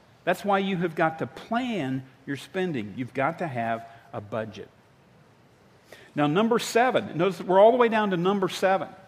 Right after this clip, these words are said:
And now you set up a repayment plan for your debts. Now, you are not gonna get out of debt automatically. You're not gonna get out of debt by accident. You have got to plan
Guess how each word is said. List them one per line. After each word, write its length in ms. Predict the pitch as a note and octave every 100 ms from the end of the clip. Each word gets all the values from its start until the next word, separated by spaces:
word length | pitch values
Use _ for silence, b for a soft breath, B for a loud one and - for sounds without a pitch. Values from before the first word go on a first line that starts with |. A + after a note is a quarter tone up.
| - B B B B -
And 160 | C#3+
now 240 | E3 G#3+ G#3+
you 180 | D#3 D3+
set 340 | - G3+ G3+
up 200 | E3+ -
a 80 | D#3
repayment 720 | C#3 C3 - G#3 B3 G#3+ C#3
plan 520 | - C3+ B2+ B2 B2+ -
for 140 | C#3+
your 160 | B2 B2
debts. 520 | A#2 G#2+ - - - - _ _ _ _ _ _ _ _ _ _
Now, 80 | C3+
you 220 | E3 A3
are 80 | C#3
not 360 | C3 F#3+ A#3+
gonna 160 | G#3 G3+
get 200 | F#3 F3
out 160 | E3 D#3+
of 100 | A#2+
debt 320 | C#3+ C#3+ -
automatically. 680 | C#3 D#3+ F#3 D#3 C#3+ C3+ C3+
You're 140 | A#2
not 260 | A2+ D3 G3
gonna 160 | F#3 F#3+
get 160 | E3+
out 160 | D#3 D3
of 100 | A#2+
debt 280 | B2+ A#2+ C3
by 160 | B2
accident. 500 | A#2 A#2 A2+ - A#2
You 140 | D3 D#3
have 160 | C3
got 200 | B2+ B2
to 40 | G#2+
plan 840 | - - G#3+ G#3+ F3+ G#2 G2+ G#2